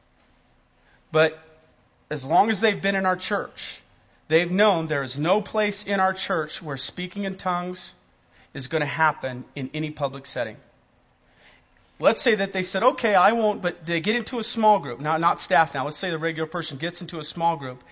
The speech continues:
and he starts to recruit. Or let's say he says, "All right, I won't do it in small group, but I'm gonna get a bunch of people to come over to my house for dinner, and I'm gonna convince them that speaking, I'm gonna help them find their prayer language." So now they're not doing it in a public sitting, but they're doing it in their own household. What are they doing right now?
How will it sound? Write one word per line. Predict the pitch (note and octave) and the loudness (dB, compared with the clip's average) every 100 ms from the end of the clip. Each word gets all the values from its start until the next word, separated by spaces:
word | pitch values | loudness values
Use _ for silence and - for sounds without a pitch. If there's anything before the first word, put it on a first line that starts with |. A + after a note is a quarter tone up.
| - - - _ - | -20 -20 -20 _ 0
and | D#3 E3+ | 2 2
he | D3+ A3 | 0 0
starts | C4+ - G#3+ - | 0 2 2 0
to | F3 | -2
recruit. | E3 E3 - D#4 D3 | -4 -4 0 0 2
Or | - G3+ | 2 4
let's | C4+ D4 | 4 2
say | C#4+ | -2
he | B3 | -2
says, | A#3+ B3 | 2 8
"All | |
right, | B3 B3 | 8 8
I | |
won't | B3+ B3+ | 6 0
do | B3+ | -4
it | |
in | A3 | -6
small | - A3+ G#3+ | 0 2 2
group, | F#3+ F#3+ | 0 4
but | |
I'm | A3 | 6
gonna | A#3+ | 6
get | A3+ | 4
a | G3 | 0
bunch | F3+ G3+ - | 2 0 -4
of | - | -8
people | G3+ - G#3 G#3 - | -8 -2 -4 -4 -10
to | D#3+ | -6
come | A3 A#3+ | -2 0
over | A#3+ | 0
to | |
my | A3+ G#3 | 2 4
house | G3 F#3+ | 4 2
for | - | -2
dinner, | D#3+ F#3 | -6 -2
and | F3 | 2
I'm | G3+ | 2
gonna | G3+ F3+ | 2 -6
convince | F3+ D3+ F#3 - | -6 -4 -6 -4
them | D3 C#3+ - - | -4 -4 -8 -14
that | C#3 | -12
speaking, | - - G3+ F#3 | -8 -6 -4 -2
I'm | |
gonna | G#3 | 2
help | F3+ A3 | 2 2
them | G#3+ | -2
find | F#3+ F#3+ F3+ | 2 2 2
their | D#3+ | -4
prayer | - E3 C#3+ | -2 -2 -2
language." | A#2+ A2 F#2+ - _ _ _ _ _ _ _ _ _ _ _ _ _ _ _ _ _ _ _ _ _ | -6 -12 -16 -18 _ _ _ _ _ _ _ _ _ _ _ _ _ _ _ _ _ _ _ _ _
So | - A3+ | -2 6
now | C4 | 6
they're | A#3+ A#3 | 8 6
not | C#4+ D4 | 6 6
doing | D4 B3+ | 2 2
it | |
in | A3 | 0
a | |
public | - G#3+ E3 | 2 2 2
sitting, | - D#4+ C#4+ | -4 0 0
but | G3 F3+ | 0 -4
they're | E3+ | -4
doing | G3 G#3 | -4 -4
it | G3 | -2
in | F3+ | -2
their | E3 | -2
own | D#3 | -2
household. | C#3+ G#3 G#3+ - C#3+ B2 | 4 6 6 0 -6 -2
What | G3 | -2
are | |
they | C#4 | -2
doing | F#3+ A3 G#3 | -4 -4 -4
right | D#3 B2 | -4 -6
now? | A#2+ - | -8 -14